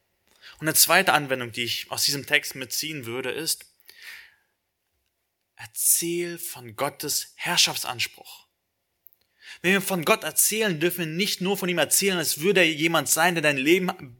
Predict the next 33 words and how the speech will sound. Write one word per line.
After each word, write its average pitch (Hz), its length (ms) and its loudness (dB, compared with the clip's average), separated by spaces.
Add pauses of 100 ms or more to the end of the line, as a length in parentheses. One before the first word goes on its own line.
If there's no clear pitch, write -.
bisschen 190 440 0
besser 196 300 2
machen 135 300 -4
wird. - 280 -10 (1200)
Wir 165 160 -6
dürfen 196 440 0
und 120 140 -14
müssen 185 300 -2
davon 165 200 -10
erzählen, 160 580 -4 (240)
dass - 320 -2
Gott 170 280 -6
den 120 100 -10
Herrschaftsanspruch 160 1120 -2
hat 160 200 0 (340)
auf - 180 -8
dein 110 160 -6
Leben, 165 400 0
auf - 100 -16
dein 110 240 -14
Geld, 165 320 -4
auf - 120 -18
deine 107 180 -14
Zeit, 151 360 -4 (240)
auf - 300 -8
alles, 156 300 0
was 143 140 0
du 127 140 -6
bist. - 420 0 (1300)
Gott 143 220 2
sagt 202 500 4
und 131 140 -6
behauptet, 175 720 2